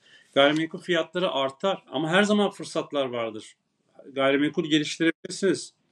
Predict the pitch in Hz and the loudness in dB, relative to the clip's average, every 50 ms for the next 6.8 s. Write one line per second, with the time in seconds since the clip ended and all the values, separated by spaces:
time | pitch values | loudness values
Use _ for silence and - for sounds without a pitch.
0 | _ - - - 143 135 131 135 135 - 147 143 139 - - 156 139 131 139 135 | _ -8 -2 0 2 2 2 0 0 -2 -4 -4 -2 0 2 2 4 2 0 0
1 | 131 151 160 143 147 - 165 143 156 156 175 170 - 180 151 131 - - _ - | 0 -2 -2 -2 -2 -2 -2 -2 0 -2 -4 -4 -2 -2 -2 -2 -4 -8 _ -2
2 | - - 165 180 175 - 170 175 170 196 202 202 240 226 - 214 175 160 151 143 | 2 4 4 4 4 0 -4 -4 -2 0 0 0 0 0 0 0 0 0 0 -2
3 | 143 - 147 143 139 - 135 131 175 214 220 - _ _ _ _ _ _ _ - | -2 -2 -2 -2 -2 -2 0 0 0 0 -2 -4 _ _ _ _ _ _ _ -2
4 | 139 156 160 165 165 160 - _ 143 160 214 247 262 247 240 226 220 202 214 233 | -2 0 0 0 -2 -4 -6 _ -4 0 2 2 4 4 2 2 2 2 2 2
5 | 254 262 247 - _ _ - 147 151 180 202 202 262 269 240 196 196 196 208 202 | 2 0 -4 -8 _ _ -6 -2 0 0 2 2 2 2 2 0 -2 -4 -4 -2
6 | 196 180 185 180 185 185 190 185 - 165 165 165 165 156 147 139 | 0 2 4 6 6 6 4 2 0 -2 -2 -2 -2 -2 -4 -8